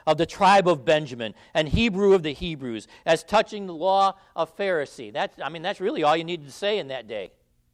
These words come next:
"Concerning zeal, persecuting the church, touching the righteousness which is in the law, blameless." This was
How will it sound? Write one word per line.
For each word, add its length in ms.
"Concerning 560
zeal, 400
persecuting 640
the 60
church, 480
touching 380
the 80
righteousness 640
which 160
is 160
in 80
the 80
law, 420
blameless." 520
This 220
was 240